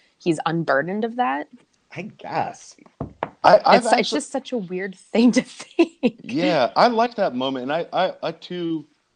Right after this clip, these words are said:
Speaker 3: I think you characterized it really well when you said it's like this, you know, accidentally very lucid thought,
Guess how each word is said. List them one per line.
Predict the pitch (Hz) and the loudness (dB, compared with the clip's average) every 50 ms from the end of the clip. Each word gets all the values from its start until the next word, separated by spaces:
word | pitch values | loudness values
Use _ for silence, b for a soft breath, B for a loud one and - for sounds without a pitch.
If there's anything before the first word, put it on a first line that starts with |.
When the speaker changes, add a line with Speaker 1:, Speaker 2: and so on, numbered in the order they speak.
| _ _ _ _ _ _ _ - | _ _ _ _ _ _ _ -8
Speaker 3:
I | 123 135 | -8 -6
think | - 170 160 - | -6 -8 -8 -8
you | 151 131 | -10 -10
characterized | - - 120 120 117 120 120 117 113 107 95 | -8 -6 -6 -6 -4 -4 -6 -6 -4 -4 -6
it | 107 101 | -6 -6
really | 104 107 104 104 | -4 -2 -2 -2
well | 101 101 110 113 110 107 104 90 | 0 2 2 4 4 2 0 -2
when | 90 95 101 98 | -6 -6 -6 -6
you | 95 | -6
said | 90 - - 92 92 92 | -6 -2 0 0 0 0
it's | 92 - - | -2 -6 -8
like | 98 92 - | -8 -6 -6
this, | 95 92 87 - - - b b b b b b b b b b _ _ _ _ _ _ _ _ _ _ _ _ _ | -8 -8 -8 -8 -12 -14 b b b b b b b b b b _ _ _ _ _ _ _ _ _ _ _ _ _
you | 117 120 107 | 0 2 2
know, | 92 - - | 2 2 2
accidentally | 113 120 117 - 113 101 113 117 117 107 104 98 | 2 0 0 -2 -2 -2 0 0 0 0 -2 -2
very | 85 98 95 90 87 | -2 -4 -4 -4 -4
lucid | 85 85 85 92 98 98 - 98 90 80 73 - - _ _ _ _ _ _ _ _ _ _ _ _ _ _ _ | -6 -8 -8 -8 -8 -6 -6 -8 -8 -10 -12 -16 -20 _ _ _ _ _ _ _ _ _ _ _ _ _ _ _
thought, | - 117 101 82 - - - | 4 6 6 4 2 -6 -16